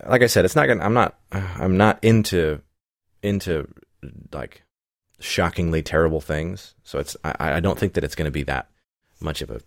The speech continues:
of a shift, but there, you know, some of the things that I have to say and some of the thoughts and, and opinions that I have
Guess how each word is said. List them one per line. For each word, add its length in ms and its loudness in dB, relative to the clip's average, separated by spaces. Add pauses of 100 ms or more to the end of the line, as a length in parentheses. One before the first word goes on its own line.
(160)
of 80 -10
a 60 -10
shift, 420 -2
but 180 -6
there, 380 -8
you 100 -6
know, 200 -6 (260)
some 160 -4
of 60 -2
the 80 -2
things 220 0
that 80 2
I 220 2
have 260 0
to 80 -8
say 340 4
and 120 -2
some 140 -4
of 60 -4
the 120 -4
thoughts 440 -2
and, 220 -4
and 80 -4
opinions 340 2
that 100 -2
I 60 -2
have 340 -6